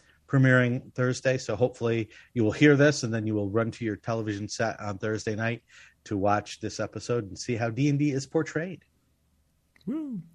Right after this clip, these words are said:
Speaker 1: Uh, we have new news from Demiplane. Uh, we reported before that Demiplane and Paizo were teaming up to create a nexus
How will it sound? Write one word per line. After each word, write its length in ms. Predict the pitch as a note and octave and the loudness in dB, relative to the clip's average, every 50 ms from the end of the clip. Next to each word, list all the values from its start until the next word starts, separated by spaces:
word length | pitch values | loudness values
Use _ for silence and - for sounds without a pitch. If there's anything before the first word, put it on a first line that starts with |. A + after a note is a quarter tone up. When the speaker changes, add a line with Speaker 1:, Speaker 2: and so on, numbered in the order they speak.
| _ _ _ _ _ _ _ _ _ _ _ _ _ - | _ _ _ _ _ _ _ _ _ _ _ _ _ -4
Speaker 1:
Uh, 180 | A#2 A#2 A#2 A2+ | -2 0 2 4
we 120 | A#2 B2 | 4 6
have 220 | A#2 D3 C#3+ C#3+ C3 | 6 6 6 6 6
new 440 | C3+ C3 C3 C3 C3+ C3+ C3+ C3 A#2+ | 6 6 6 6 4 4 2 2 0
news 300 | B2 B2 C3 C3+ C3 C3+ | 0 2 2 2 2 0
from 260 | - - C#3+ C3+ G2+ | 0 0 0 0 2
Demiplane. 720 | - B2+ B2+ D#3+ A3 G#3 - - C3 A2+ F2+ E2+ D#2+ C#2+ - _ _ _ _ _ - | 2 2 2 4 2 -2 -2 -4 -6 -6 -4 -6 -10 -14 -18 _ _ _ _ _ -10
Uh, 280 | G#2+ G2 F#2+ F#2 F#2 F2+ _ _ _ _ | -8 -6 -6 -8 -10 -12 _ _ _ _
we 260 | G#2+ A2 G2+ G2+ G2+ - _ _ - | -4 -2 -2 -2 -4 -8 _ _ -8
reported 460 | A#2 G#2+ - - C3 B2+ A#2 A2+ G#2 | -8 -8 -4 0 2 2 2 2 -2
before 480 | G2 A2+ - - - C3+ B2+ B2+ B2+ B2 | -4 -6 -8 -4 2 4 6 6 6 6
that 280 | G#2 G#2+ G#2 G2+ - - _ _ - - - - - - _ _ | 4 2 0 -2 -4 -8 _ _ -20 -20 -20 -20 -20 -20 _ _
Demiplane 760 | - A#2 A2+ A#2+ A#2 A2 - - B2 A#2+ A#2 A2+ A2+ A2+ - - - | 0 0 2 2 0 0 -2 -2 0 0 2 0 0 -4 -6 -10 -12
and 480 | - G#2+ G#2 G2 G2 G2 F#2+ F#2 - - _ | -8 -6 -6 -4 -4 -6 -8 -10 -12 -14 _
Paizo 680 | - - - A#2+ C3 C#3+ C3+ A2+ A2+ B2+ A#2+ A#2+ A#2 A2+ | -10 -4 0 2 2 4 2 4 4 6 6 6 6 4
were 220 | G#2+ A2 G#2+ G#2 | 2 0 0 -2
teaming 460 | - - - - C3 A#2+ A#2 A2 G2+ G2+ | -4 -8 -6 -4 -2 -2 0 -2 -2 -2
up 220 | G#2 G#2+ - _ | -4 -4 -6 _
to 120 | - - | -16 -16
create 420 | - - - - A2 A2 A2 G#2+ - | -16 -12 -8 -4 -2 -2 -2 -2 -2
a 140 | - G#2 G2+ G2+ | -4 -4 -4 -2
nexus 680 | G2+ G#2 G#2 G#2 - - - - B2+ A#2 - - - | -2 -4 -4 -6 -8 -8 -8 -6 -6 -6 -6 -8 -12